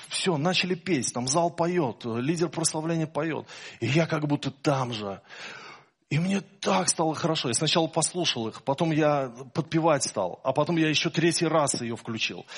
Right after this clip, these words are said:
А потом я уже нашёл эту же песню в исполнении другой группы прославления. И я просто пел и пел, и,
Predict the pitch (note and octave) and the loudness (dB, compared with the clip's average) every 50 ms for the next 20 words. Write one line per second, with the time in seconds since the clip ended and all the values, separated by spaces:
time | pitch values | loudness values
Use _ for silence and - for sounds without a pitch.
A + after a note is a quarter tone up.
0 | - - - - - - A2+ - D#3 D3 - F#3 F3+ E3+ D#3 E3+ E3 E3 D3+ - | -12 -12 -12 -8 -2 0 2 2 2 2 2 2 2 2 4 4 4 4 4 2
1 | E3 E3+ E3 D#3+ D3+ D3+ D#3+ D#3 - - F3 E3 E3 D#3 - D#3+ C#3 D3 C#3 E3 | 2 2 2 2 2 2 0 0 0 0 0 0 0 0 0 -2 -2 -2 0 0
2 | E3+ D#3+ - E3+ D#3+ D3+ - - D#3 D#3 E3 E3 E3 E3 D#3 C#3+ D#3+ D3+ D3 E3+ | 0 0 0 0 0 0 0 0 0 0 0 0 0 0 2 2 0 2 4 4
3 | E3+ D3+ A#2 B2 B2 - G#2 G2 A2+ A#2 - B2+ A#2+ B2 B2 A#2+ A#2+ A#2+ - D#3 | 2 4 2 0 -4 -4 -4 -4 -4 -2 -2 0 0 0 0 -2 -2 -2 0 2
4 | D#3+ E3 E3+ E3+ E3+ - G3+ G3+ G3 - - - F3+ E3 - D3 F#3 F#3 F3+ F3+ | 4 4 4 2 2 -2 -4 -2 0 0 -2 -2 -4 -8 -10 -6 -4 -2 0 0
5 | F#3 F3+ F3 - E3+ F3+ F3 E3+ F3 F3 F3+ F#3 E3+ E3 D#3+ D3 | 0 -2 -4 -6 -6 -6 -6 -6 -6 -6 -2 0 0 0 0 -2